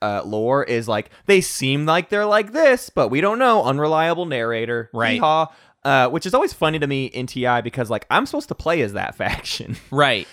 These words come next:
Speaker 2: So
Speaker 1: So
Speaker 2: shouldn't
Speaker 1: I
Speaker 2: I know?
Speaker 1: So don't, don't I get to know what I am? No,
Speaker 2: Do I
Speaker 1: I
Speaker 2: get
Speaker 1: don't.
Speaker 2: to know the
Speaker 1: All right.
Speaker 2: secret? No.
Speaker 1: I just get to pretend. So instead, I get to pretend I know. <laughs>
Speaker 2: Exactly. Make it up.
Speaker 1: Yeah.
Speaker 2: Uh, that's what it's inviting
Speaker 1: Right.
Speaker 2: you to do,
Speaker 1: Which
Speaker 2: is
Speaker 1: is
Speaker 2: make
Speaker 1: fun.
Speaker 2: up who it is. That's why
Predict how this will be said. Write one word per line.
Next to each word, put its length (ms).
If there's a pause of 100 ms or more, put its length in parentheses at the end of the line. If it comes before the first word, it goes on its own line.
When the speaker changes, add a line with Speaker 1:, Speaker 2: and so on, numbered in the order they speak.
(180)
Speaker 2:
So 240
Speaker 1:
So 140
Speaker 2:
shouldn't 180
Speaker 1:
I 200
Speaker 2:
I 40
know? 300
Speaker 1:
So 100
don't, 340
don't 200
I 160
get 160
to 100
know 220
what 160
I 100
am? 240
No, 100
Speaker 2:
Do 40
I 80
Speaker 1:
I 60
Speaker 2:
get 80
Speaker 1:
don't. 80
Speaker 2:
to 80
know 100
the 100
Speaker 1:
All 80
right. 140
Speaker 2:
secret? 280
No. 340 (140)
Speaker 1:
I 120
just 160
get 80
to 60
pretend. 420
So 160
instead, 640
I 80
get 120
to 60
pretend 440
I 140
know. 300
<laughs> 20
Speaker 2:
Exactly. 500
Make 300
it 80
up. 320
Speaker 1:
Yeah. 300
Speaker 2:
Uh, 100
that's 180
what 140
it's 180
inviting 380
Speaker 1:
Right. 120
Speaker 2:
you 40
to 100
do, 200
Speaker 1:
Which 100
Speaker 2:
is 80
Speaker 1:
is 60
Speaker 2:
make 160
Speaker 1:
fun. 80
Speaker 2:
up 80
who 80
it 80
is. 100
That's 180
why 140